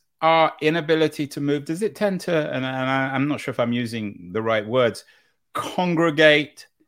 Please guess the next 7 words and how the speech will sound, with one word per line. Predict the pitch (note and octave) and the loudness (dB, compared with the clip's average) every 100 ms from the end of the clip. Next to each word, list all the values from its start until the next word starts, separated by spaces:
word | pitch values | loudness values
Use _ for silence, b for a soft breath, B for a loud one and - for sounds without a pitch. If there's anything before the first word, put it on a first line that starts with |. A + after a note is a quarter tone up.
| _ _ _ - G#2+ | _ _ _ -20 2
differently | D3+ D3+ D#3+ D3+ D#3+ E3+ | 4 4 0 -2 -2 -2
in | E3 A#2+ | -2 0
different | C3+ - C3+ A#2+ | 0 0 -4 2
bodies | B2+ C3 C#3+ C3+ | 4 4 2 -4
and | A#2+ | -4
different | A2+ B2 B2 A2 | -2 -4 -6 -10
people? | C3 A#2 - B2 | -10 -10 -10 -18